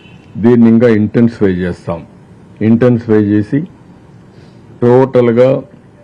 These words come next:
రెండు వందల యాభై లేకుంటే మూడు వందల ఇండ్లు ఒక్కొక్క రోజుకి మూడు షిఫ్ట్లు కూడా పెట్టే ప్రయత్నం చేస్తాం. ఎన్ని వీలైతే అన్ని రెండు మూడు రోజుల్లో పూర్తి చేయడానికి ప్రయత్నం చేస్తున్నాం.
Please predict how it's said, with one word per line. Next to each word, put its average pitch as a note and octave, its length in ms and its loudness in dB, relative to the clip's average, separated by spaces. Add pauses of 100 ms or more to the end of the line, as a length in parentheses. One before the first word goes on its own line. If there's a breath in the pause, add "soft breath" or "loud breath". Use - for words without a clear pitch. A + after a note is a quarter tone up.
(180)
రెండు A2+ 220 2
వందల A#2 260 2
యాభై A2 460 2 (580)
లేకుంటే A2+ 200 0
మూడు G#2+ 260 0
వందల G#2 340 0
ఇండ్లు A#2 260 0
ఒక్కొక్క A2 300 -4
రోజుకి A2 320 0
మూడు A2 260 2
షిఫ్ట్లు G2+ 380 -6
కూడా G#2 140 0
పెట్టే G2+ 360 -6 (320)
ప్రయత్నం G2+ 360 -2
చేస్తాం. G2+ 480 -2 (760 loud breath)
ఎన్ని B2+ 260 2
వీలైతే B2 580 0
అన్ని G#2+ 380 2 (300)
రెండు A#2 220 4 (100)
మూడు A2 200 2
రోజుల్లో A#2 360 2
పూర్తి A2 440 -4
చేయడానికి G#2+ 260 0
ప్రయత్నం F#2 380 -6
చేస్తున్నాం. E2+ 480 -6